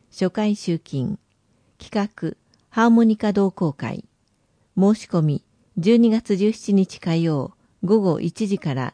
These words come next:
電話または直接並木公民館へ。先着順。以上、並木公民館。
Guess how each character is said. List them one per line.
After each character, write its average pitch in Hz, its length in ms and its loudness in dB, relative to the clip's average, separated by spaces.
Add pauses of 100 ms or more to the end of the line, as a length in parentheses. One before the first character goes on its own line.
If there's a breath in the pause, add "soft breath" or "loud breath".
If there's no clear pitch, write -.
電 196 260 2
話 202 120 4
ま 196 140 2
た 185 140 -4
は 143 120 -2
直 165 280 -6
接 - 540 -6
並 180 240 2
木 - 160 -10
公 226 180 2
民 214 180 6
館 131 320 -4
へ。 - 140 -8 (400)
先 170 240 -2
着 143 300 -8
順。 - 260 -8 (1700)
以 226 120 0
上、 151 400 -2 (180)
並 185 260 0
木 - 160 -18
公 220 180 -2
民 202 220 2
館。 113 340 -6